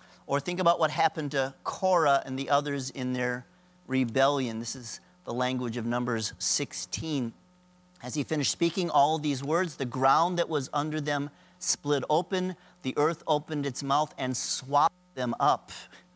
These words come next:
And all that belonged to them went alive into Sheol. The earth closed over them and they perished.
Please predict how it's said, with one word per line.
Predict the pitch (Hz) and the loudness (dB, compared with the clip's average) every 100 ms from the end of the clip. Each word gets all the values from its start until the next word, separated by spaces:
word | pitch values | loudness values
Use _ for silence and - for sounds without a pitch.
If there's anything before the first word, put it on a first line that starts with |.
| _ _ _ _ _ _ _ _ _ _ _ _ _ _ - | _ _ _ _ _ _ _ _ _ _ _ _ _ _ -2
And | 127 | 2
all | 135 | 2
that | 147 - | 2 -4
belonged | 123 131 135 143 | -2 2 2 2
to | 151 | -4
them | 139 139 135 135 - _ _ _ _ _ - - _ _ - | 0 0 0 -4 -12 _ _ _ _ _ -20 -20 _ _ -2
went | 127 135 135 | 0 0 0
alive | 123 127 135 143 135 | 4 6 6 4 -2
into | 120 | -4
Sheol. | 113 - - 151 151 151 | -2 -2 0 2 2 0
The | 131 135 | -2 -2
earth | 135 - | -2 -4
closed | - 139 127 - | -4 -2 -2 0
over | 135 139 131 | 0 2 0
them | 120 117 | -2 -2
and | 117 | -4
they | 113 | -6
perished. | 110 - 143 117 101 - - | -8 -6 -4 -4 -6 -12 -14